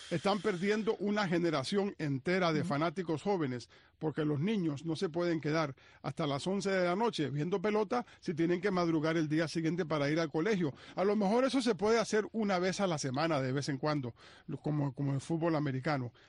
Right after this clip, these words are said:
Speaker 1: pero no se puede hacer todos los días. Y los playoffs Y la Serie Mundial son todos los días por un mes entero. No hay nadie en este país que pueda acostarse a las doce de la noche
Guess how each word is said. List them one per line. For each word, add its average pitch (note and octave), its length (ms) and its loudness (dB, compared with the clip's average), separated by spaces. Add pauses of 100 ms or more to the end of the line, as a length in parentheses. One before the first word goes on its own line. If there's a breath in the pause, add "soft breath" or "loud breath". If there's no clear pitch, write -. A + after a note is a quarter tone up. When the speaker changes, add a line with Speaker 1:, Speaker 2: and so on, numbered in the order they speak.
Speaker 1:
pero F3+ 180 2
no F3+ 140 2
se A#3 100 2
puede F#3 240 2
hacer D#3+ 280 0
todos E3+ 280 2
los C3 100 0
días. C#3 360 -2 (180 loud breath)
Y D#3 60 0
los D3+ 260 0
playoffs D#3+ 540 0 (300 loud breath)
Y C#3+ 80 -2
la C#3+ 120 0
Serie F3 240 2
Mundial F3+ 360 0
son F3 180 -2
todos D#3+ 200 2
los D3+ 140 0
días D#3+ 220 0
por D3 160 -4
un D#3+ 120 0
mes D#3 160 -2
entero. C#3+ 420 -2 (240 loud breath)
No E3 140 0
hay E3 80 2
nadie G3+ 380 2
en F3 80 2
este F#3 200 0
país D3+ 380 -2 (180 soft breath)
que D3+ 140 -4
pueda D#3 460 0 (180 soft breath)
acostarse D#3+ 600 -2
a - 20 0
las C#3+ 160 0
doce G3 300 -2
de G#3 80 2
la E3 120 2
noche D#3+ 380 -2